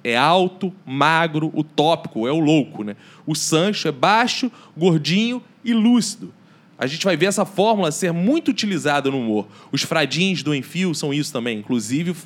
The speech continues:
o Enfio declaradamente se baseou no Don Quixote e Sancho pra fazer os fradins. O gordo e o magro, os caras de pau, são esse tipo de dupla. Inclusive, na nossa aula vinte e quatro do ano passado,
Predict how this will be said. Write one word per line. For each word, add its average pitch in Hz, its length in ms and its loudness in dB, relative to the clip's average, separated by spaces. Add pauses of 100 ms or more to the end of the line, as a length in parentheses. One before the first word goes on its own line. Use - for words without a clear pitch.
(320)
o 143 80 2
Enfio 165 500 0 (240)
declaradamente 190 800 0
se 208 80 -2
baseou 170 580 2
no 127 120 -4
Don 131 160 -2
Quixote 127 420 -2
e - 20 -12
Sancho 127 380 -4
pra 117 100 -6
fazer 107 180 -6
os 107 60 -6
fradins. 101 480 -8 (220)
O 117 80 -4
gordo 165 480 4
e - 20 4
o 151 60 2
magro, 135 460 2 (200)
os - 160 -2
caras 160 280 0
de 165 80 -2
pau, 143 560 0 (100)
são 131 160 -6
esse 135 180 -6
tipo 160 240 -6
de 160 120 -4
dupla. 113 340 -6 (260)
Inclusive, 208 520 0
na 220 100 2
nossa 233 260 2
aula 233 160 4
vinte 226 260 -4
e 226 40 -2
quatro 208 640 0 (240)
do 147 80 2
ano 180 140 0
passado, 170 680 0